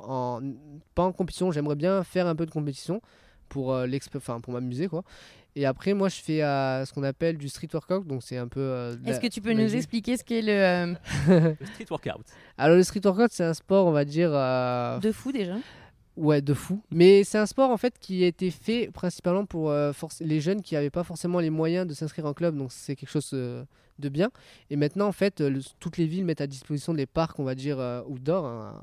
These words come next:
Speaker 1: à, à l'extérieur, où, euh, les, les gens peuvent s'entraîner. Et, euh, le street workout, c'est un peu un dérivé de la gym, on va dire, mais en extérieur. C'est-à-dire qu'on va retrouver les mêmes figures, mais en extérieur.
Speaker 2: Et un peu plus extrême, quand même.
Speaker 1: Euh, n-, non,
Speaker 2: Non.
Speaker 1: je dirais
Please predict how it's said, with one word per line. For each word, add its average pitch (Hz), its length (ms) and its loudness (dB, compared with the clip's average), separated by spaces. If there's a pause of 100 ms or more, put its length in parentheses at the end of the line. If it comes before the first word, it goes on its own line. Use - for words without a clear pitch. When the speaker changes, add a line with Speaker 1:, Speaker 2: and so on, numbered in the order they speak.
Speaker 1:
à, 113 220 -8
à 127 80 -4
l'extérieur, 131 480 -2 (420)
où, 175 220 2
euh, 139 240 2
les, 131 400 -4
les 127 140 -6
gens 151 160 -4
peuvent 156 120 -8
s'entraîner. 143 560 -6
Et, 127 180 -4
euh, 123 60 -2
le 131 80 -2
street 151 220 -8
workout, 190 360 0
c'est - 160 -8
un 127 100 -4
peu 156 160 -2
un 165 80 2
dérivé 156 360 0
de 151 60 -4
la 135 100 0
gym, 156 280 0
on 143 80 -2
va 127 120 0
dire, 156 220 -2 (380)
mais 160 220 2
en 147 160 -4
extérieur. 120 380 -6 (260)
C'est-à-dire 139 300 -2
qu'on 165 100 -4
va 139 100 2
retrouver 156 480 0
les 147 120 0
mêmes 143 200 -2
figures, 139 440 -6 (640)
mais 139 240 -4
en 143 80 -2
extérieur. 120 400 -10 (140)
Speaker 2:
Et 220 100 -6
un 196 80 -6
peu 196 100 -8
plus 180 200 -12
extrême, 196 340 -8
quand 185 100 -10
même. 170 180 -8 (640)
Speaker 1:
Euh, 131 840 0
n-, 156 480 -2 (180)
non, 180 240 4
Speaker 2:
Non. 226 140 4
Speaker 1:
je 170 40 -4
dirais 185 440 2